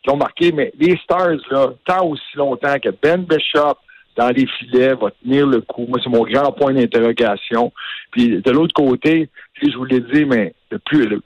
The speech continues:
meilleur gardien pour moi, c'est Binnington. Euh, l'autre série, Bruins de Boston, les Blue Jackets, euh, match, match qui s'est joué samedi, ça, c'est une série pour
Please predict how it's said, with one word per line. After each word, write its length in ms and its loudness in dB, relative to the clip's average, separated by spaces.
meilleur 420 0
gardien 480 -4
pour 140 -2
moi, 280 2
c'est 120 -2
Binnington. 560 0
Euh, 160 2
l'autre 380 0
série, 560 2
Bruins 280 2
de 80 2
Boston, 680 -2
les 140 -4
Blue 180 2
Jackets, 480 0
euh, 500 0
match, 480 0
match 200 0
qui 100 2
s'est 60 2
joué 300 0
samedi, 540 -2
ça, 300 2
c'est 60 -2
une 80 -2
série 260 2
pour 220 0